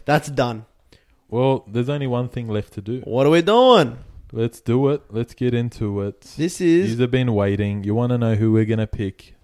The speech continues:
Speaker 2: for our
Speaker 1: Omar
Speaker 2: Origin
Speaker 1: and
Speaker 2: team.
Speaker 1: Schmoozy's Origin team.
Speaker 2: Here it is.
Speaker 1: Here it
Speaker 2: Blues
Speaker 1: is.
Speaker 2: seventeen and the Queensland seventeen. Who do you wanna start with?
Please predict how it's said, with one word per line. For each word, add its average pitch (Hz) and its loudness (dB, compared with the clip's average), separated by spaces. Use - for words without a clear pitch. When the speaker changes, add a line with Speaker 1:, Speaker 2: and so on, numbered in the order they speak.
Speaker 2:
for - -10
our 156 6
Speaker 1:
Omar 165 4
Speaker 2:
Origin 104 -2
Speaker 1:
and 139 0
Speaker 2:
team. 139 -2
Speaker 1:
Schmoozy's 131 0
Origin 127 2
team. 110 -10
Speaker 2:
Here 101 -2
it 95 -2
is. 87 -4
Speaker 1:
Here 123 -4
it 113 6
Speaker 2:
Blues 113 2
Speaker 1:
is. 117 -14
Speaker 2:
seventeen 120 -2
and 104 -12
the 98 -14
Queensland 113 -4
seventeen. 123 -4
Who 131 0
do 120 -4
you 120 -4
wanna 113 -6
start 101 -10
with? 107 -20